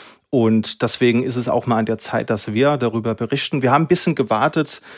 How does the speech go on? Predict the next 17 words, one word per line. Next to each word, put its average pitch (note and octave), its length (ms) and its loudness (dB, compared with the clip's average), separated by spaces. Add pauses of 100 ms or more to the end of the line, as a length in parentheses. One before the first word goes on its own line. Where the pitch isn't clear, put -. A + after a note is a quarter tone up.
(240)
bis B2 200 -2
sich B2 220 -4
der, G#2+ 360 0
der A2+ 180 -2
Staub - 560 2
<laughs> - 0 -
gelegt C3 460 0
hat, C3 180 0
der A#2+ 140 0
aufgewirbelt A#2 760 -2
wurde, A2+ 220 -2
spätestens A#2 560 -2
seit G#2+ 160 -2
dem G#2 100 -4
Aufkauf - 460 -4
von G#2+ 220 -4
Twitter. C#3 440 0